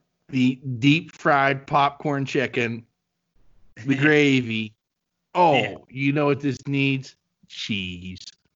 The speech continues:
Speaker 2: <laughs> Yeah. The, um, you know, it's funny, growing up as kids, eh, we never had, I, I don't ever remember having a lot of cheese in the house.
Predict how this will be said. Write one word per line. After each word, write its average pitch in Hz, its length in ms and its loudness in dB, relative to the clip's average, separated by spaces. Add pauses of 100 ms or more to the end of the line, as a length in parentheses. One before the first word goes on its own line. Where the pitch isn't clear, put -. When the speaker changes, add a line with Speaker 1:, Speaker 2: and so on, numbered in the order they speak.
(720)
Speaker 2:
<laughs> 156 120 -14 (400)
Yeah. 240 180 -16 (1700)
The, 131 320 0
um, 92 300 -2 (2000)
you 208 80 -8
know, 226 120 -2
it's 202 120 -4
funny, 226 220 0
growing 170 280 0
up 151 160 -2
as 113 140 -8
kids, - 320 -4
eh, - 240 -20
we 175 160 -10
never 277 260 -2
had, 160 300 -6 (100)
I, 139 120 -18 (580)
I 233 80 0
don't 285 200 -2
ever 165 260 0 (180)
remember 120 440 -2
having 107 440 0
a 87 80 -8
lot 101 240 -2
of 90 140 -6
cheese 101 480 -8
in 82 140 -16
the 76 60 -20
house. - 420 -20